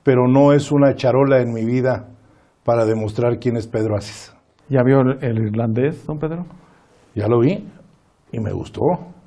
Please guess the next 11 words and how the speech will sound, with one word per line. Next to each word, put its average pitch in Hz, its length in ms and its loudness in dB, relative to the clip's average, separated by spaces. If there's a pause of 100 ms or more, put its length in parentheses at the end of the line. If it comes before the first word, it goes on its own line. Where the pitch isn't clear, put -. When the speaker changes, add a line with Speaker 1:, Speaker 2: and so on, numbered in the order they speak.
(460)
Speaker 2:
¿Que 139 100 0
igual 139 240 2
tiene 143 280 4
negocios 123 600 -2
o 104 60 -6
empresas 117 420 -4
de 110 100 -4
traslado 107 540 -4
de 107 60 -6
valores? 107 520 -8 (460)
Speaker 1:
El 107 380 -4